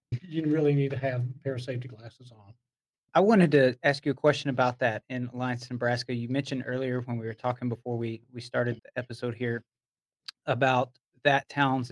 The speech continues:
Speaker 2: experience and seeing an influx of people. Can you talk about that a
Speaker 1: Yep.
Speaker 2: little bit?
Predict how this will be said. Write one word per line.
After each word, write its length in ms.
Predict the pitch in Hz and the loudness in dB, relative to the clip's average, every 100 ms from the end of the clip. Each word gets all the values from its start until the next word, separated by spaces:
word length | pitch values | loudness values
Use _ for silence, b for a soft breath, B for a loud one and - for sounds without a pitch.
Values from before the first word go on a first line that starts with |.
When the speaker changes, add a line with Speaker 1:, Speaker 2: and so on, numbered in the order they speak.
| 117 | -14
Speaker 2:
experience 960 | - - - 131 127 123 120 - - - _ _ _ - | -18 -18 -8 -2 0 0 -4 -10 -18 -18 _ _ _ -16
and 160 | 110 | -14
seeing 280 | - 131 123 | -6 -2 0
an 100 | 120 | 0
influx 460 | 120 120 123 - - | -4 -2 -4 -4 -14
of 100 | - | -12
people. 340 | - 123 117 | -12 -8 -10
Can 160 | 117 131 | -6 -6
you 100 | 147 | -4
talk 220 | 160 143 | -4 -4
about 280 | 139 139 139 | -4 -4 0
that 220 | 143 135 - _ _ - | 0 0 -6 _ _ -4
a 40 | |
Speaker 1:
Yep. 60 | 139 | -2
Speaker 2:
little 140 | 131 | 2
bit? 220 | 135 131 | 2 2